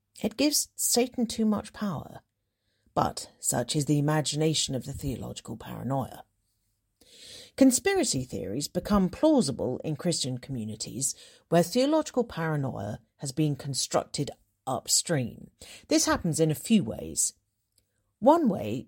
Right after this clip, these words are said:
is seeing the conflict between the kingdoms of Christ and Satan underlying every argument,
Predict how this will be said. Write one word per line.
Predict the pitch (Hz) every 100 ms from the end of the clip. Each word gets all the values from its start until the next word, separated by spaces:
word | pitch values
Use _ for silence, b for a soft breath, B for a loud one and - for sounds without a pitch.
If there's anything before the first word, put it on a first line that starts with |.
| -
is | 160 -
seeing | 226 220
the | 196
conflict | - 285 269 - 101 -
between | - 165 156
the |
kingdoms | 151 - 180 156 143 127
of | 120
Christ | - 240 190 151 - - _ _
and | - 135
Satan | - 269 208 - 107 110 b b b _
underlying | 175 233 247 151 139 139 135 -
every | 151 135 131 139
argument, | 151 139 117 95 95 -